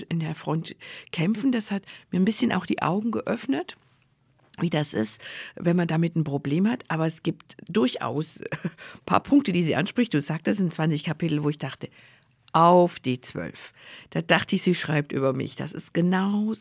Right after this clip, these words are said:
genau so ein Ding. Da habe ich mich sehr wiedererkannt. Zum Beispiel, es ist ein, es ist, eigentlich ist es primitiv, aber ich dachte,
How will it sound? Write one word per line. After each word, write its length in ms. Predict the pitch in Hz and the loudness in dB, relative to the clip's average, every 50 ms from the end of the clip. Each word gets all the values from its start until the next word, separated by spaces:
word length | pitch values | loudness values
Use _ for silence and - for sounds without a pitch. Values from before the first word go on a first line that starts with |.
| - - - - - | -10 -16 -12 -8 -4
genau 400 | 185 180 180 175 185 202 208 214 | -2 0 0 0 0 0 0 0
so 240 | 208 - 185 180 | 0 0 0 0
ein 140 | 180 175 165 | 0 0 0
Ding. 320 | - 165 139 123 123 - - - - - - - - - - - - - | 0 0 0 0 -2 -6 -8 -12 -20 -20 -20 -20 -20 -20 -20 -20 -14 -10
Da 60 | - | -10
habe 120 | 160 - | -8 -6
ich 80 | 175 180 | -4 -2
mich 180 | 190 185 180 - | -2 -2 -2 -2
sehr 520 | - - - 110 - - 107 104 - - - - | -2 0 2 2 4 2 2 0 0 -2 -4 -2
wiedererkannt. 880 | - 196 202 196 170 - - 120 123 - - 107 101 101 - - - - _ - | 0 2 2 2 2 2 0 -4 -4 -6 -6 -6 -6 -6 -8 -10 -12 -20 _ -8
Zum 240 | - - 202 196 202 | -2 4 6 6 6
Beispiel, 300 | 190 180 208 208 - 160 | 6 4 4 2 0 -2
es 100 | 185 208 | 0 0
ist 80 | 208 | 2
ein, 140 | 254 247 214 - | 2 2 2 0
es 100 | - 208 | 0 -2
ist, 80 | 208 214 - | -2 -2 -2
eigentlich 260 | - 202 269 254 - _ | -2 -2 -2 -2 -4 _
ist 160 | - 233 - | -4 -2 0
es 100 | 240 208 | 0 -2
primitiv, 680 | - - - 190 185 180 160 165 - - 175 151 127 - | -2 -2 0 0 2 2 0 0 -2 -2 -2 -2 -2 -2
aber 120 | 139 139 | -4 -4
ich 120 | 143 139 143 | -4 -4 -4
dachte, 280 | 147 127 - - 143 | -6 -6 -6 -6 -8